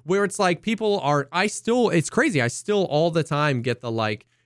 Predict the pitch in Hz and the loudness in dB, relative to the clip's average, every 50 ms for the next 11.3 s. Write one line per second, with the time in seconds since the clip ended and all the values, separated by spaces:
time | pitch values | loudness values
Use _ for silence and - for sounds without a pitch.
0 | _ - 123 139 196 190 165 135 127 - 147 151 147 147 139 131 139 156 165 170 | _ -4 0 2 4 4 4 2 2 0 0 2 2 2 2 2 2 4 4 4
1 | 175 175 180 175 156 127 123 139 160 175 180 165 - _ _ - - 170 170 175 | 4 4 2 0 0 0 0 0 2 2 2 0 -2 _ _ -4 0 2 2 2
2 | 170 - - 143 147 151 165 165 160 - 156 151 156 151 143 127 - - 131 107 | 0 -2 -2 0 2 2 2 2 0 0 0 0 2 2 2 0 0 0 -2 -2
3 | - - - - - - - _ _ _ _ _ - 131 139 143 139 127 113 107 | -2 -6 -12 -14 -14 -16 -18 _ _ _ _ _ -2 0 2 4 4 4 4 2
4 | 101 - - _ _ _ _ _ _ - 131 127 127 123 - - _ _ 139 131 | 2 -2 -6 _ _ _ _ _ _ -2 0 0 0 0 -2 -8 _ _ -4 -2
5 | 135 139 147 175 185 156 123 110 117 135 143 147 131 - - 104 101 92 110 107 | 0 2 2 2 4 4 4 4 4 4 4 2 0 0 -2 -4 -6 -4 -4 -4
6 | 107 104 110 104 104 101 101 98 98 95 104 - 104 95 92 92 92 92 - - | -2 -2 -2 -2 -2 -2 -2 -4 -4 -6 -6 -8 -8 -6 -6 -6 -6 -8 -8 -4
7 | - 104 92 92 - - 98 95 95 92 90 92 90 - - 101 90 - 98 92 | -2 -2 -2 -2 -2 -4 -2 -2 -2 -2 -2 -4 -6 -8 -10 -14 -12 -10 -10 -8
8 | 90 92 87 87 85 82 - _ _ _ _ _ _ _ _ _ _ _ _ _ | -6 -6 -6 -6 -6 -8 -12 _ _ _ _ _ _ _ _ _ _ _ _ _
9 | _ _ _ _ _ _ _ _ _ _ _ - 98 95 95 90 - - 101 95 | _ _ _ _ _ _ _ _ _ _ _ -6 -4 -2 -2 -4 -4 -6 -6 -6
10 | 92 - - 98 95 95 92 87 - 110 104 101 101 101 101 101 101 104 110 120 | -6 -4 -4 -2 -2 -2 -2 -4 -6 -6 -4 -2 -2 -2 -4 -4 -2 -2 -2 -2
11 | 110 - 139 123 113 - | -2 -2 -2 -4 -4 -4